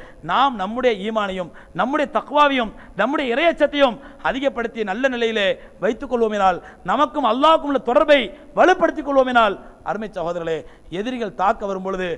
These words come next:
ஒன்று நம்முடைய படைபலத்தால், நம்முடைய ஆயுத பலத்தால், நம்முடைய முயற்சியால், நம்முடைய தற்காப்பினால் தாக்க முடியும் என்றாலும் கூட, அல்லாஹ்வுடைய உதவி இல்லாமல் ஒருபோதும் எதிரிகளுடைய எதிர்ப்பை நம்மால் தாக்க முடியாது, சமாளிக்க முடியாது, நாம் எதிர்நோக்க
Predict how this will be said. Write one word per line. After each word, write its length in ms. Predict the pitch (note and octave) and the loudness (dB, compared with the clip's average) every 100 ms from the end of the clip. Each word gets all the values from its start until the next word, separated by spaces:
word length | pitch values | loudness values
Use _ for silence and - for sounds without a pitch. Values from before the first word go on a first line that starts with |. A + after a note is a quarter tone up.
| - - - | -10 -14 -12
ஒன்று 200 | A3 B3 | -8 -6
நம்முடைய 200 | A3+ G#3+ F#3+ | -4 -6 -4
படைபலத்தால், 640 | F#3 C4 B3+ A#3 A#3+ G#3+ F3 - - | -2 0 0 0 2 2 0 -10 -10
நம்முடைய 220 | E3+ G#3 F#3 | -6 -2 2
ஆயுத 160 | C4 D4+ C4+ | 2 4 2
பலத்தால், 400 | B3 B3+ A#3 F#3 - - | 2 4 4 2 -10 -8
நம்முடைய 260 | F3+ C4 B3 | -4 -2 -2
முயற்சியால், 560 | A3 D4+ - C#4 C4+ A3 - - - | 0 -2 -2 4 4 4 -2 -12 -6
நம்முடைய 260 | A3 C#4 B3 B3 | -2 -2 0 0
தற்காப்பினால் 680 | A#3+ E4 D#4+ D4+ D4 A#3 - - - F#3+ | 2 2 2 4 4 4 -2 -16 -2 2
தாக்க 300 | C4 B3+ A#3 | 2 0 -6
முடியும் 240 | G#3 C4+ C4 | -4 -2 -2
என்றாலும் 280 | A3+ G#3+ G#3 | -2 -2 -2
கூட, 80 | F#3+ F#3 D#3+ - - - | 0 0 -2 -8 -10 -6
அல்லாஹ்வுடைய 580 | D#3+ G#3 A3+ A#3+ A3+ G#3+ F3 | -6 0 2 2 2 -4 -2
உதவி 200 | F3+ A#3+ A3 | -2 -2 -2
இல்லாமல் 360 | G3 F#3 F3+ E3+ - - C#3+ | -4 -4 -4 -8 -12 -14 -6
ஒருபோதும் 400 | F#3 G#3 A#3 G3+ | -4 -2 -2 -4
எதிரிகளுடைய 440 | E3+ A3 G3+ F#3 E3+ D3+ C3+ - - | -6 -6 -6 -4 -4 -4 -8 -14 -10
எதிர்ப்பை 240 | E3+ A3+ G#3 | -8 -6 -8
நம்மால் 260 | D#3+ E3 D#3 | -8 -8 -8
தாக்க 180 | D#3+ E3 D3 | -10 -10 -10
முடியாது, 300 | E3+ C#3 A#2 D#3+ | -8 -8 -10 -10
சமாளிக்க 320 | F3+ F#3 F3 | -8 -8 -10
முடியாது, 320 | D#3+ A#3+ E3+ A2 - - - - - - _ _ - F3 | -10 -8 -8 -12 -20 -20 -20 -20 -20 -20 _ _ -6 -2
நாம் 180 | F3+ G#3 | 0 0
எதிர்நோக்க 300 | D4 C#4 | 0 -2